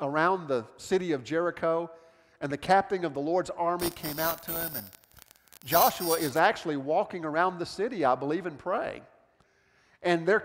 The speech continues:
shows up a individual, he's asked, "Are you for us or are you against us?" And he doesn't say,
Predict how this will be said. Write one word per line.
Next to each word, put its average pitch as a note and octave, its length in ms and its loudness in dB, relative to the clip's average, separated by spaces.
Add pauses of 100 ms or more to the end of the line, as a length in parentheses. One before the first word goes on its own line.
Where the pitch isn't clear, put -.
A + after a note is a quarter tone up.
shows C4+ 320 4
up B3+ 140 2
a D#3+ 180 4 (320)
individual, G3+ 560 4
he's G3+ 220 -2
asked, G3 420 2
"Are F3 120 6
you B3 220 -2
for B3 320 4
us - 100 0
or F#3+ 60 -2
are - 20 0
you G3 180 -2
against D#3+ 420 -6
us?" A2+ 220 -14 (400)
And D3+ 100 0
he E3+ 40 6
doesn't F#3+ 220 6
say, F#3 220 4